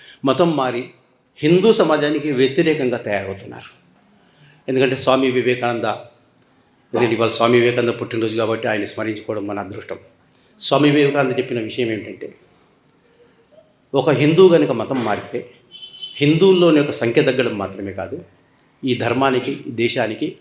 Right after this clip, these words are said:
ఒక శత్రువు పెరుగుతాడు అని చెప్పి చెప్పారు. సరిగ్గా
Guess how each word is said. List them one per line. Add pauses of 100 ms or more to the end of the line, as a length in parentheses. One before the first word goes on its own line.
ఒక
శత్రువు
పెరుగుతాడు (220)
అని
చెప్పి
చెప్పారు. (1400)
సరిగ్గా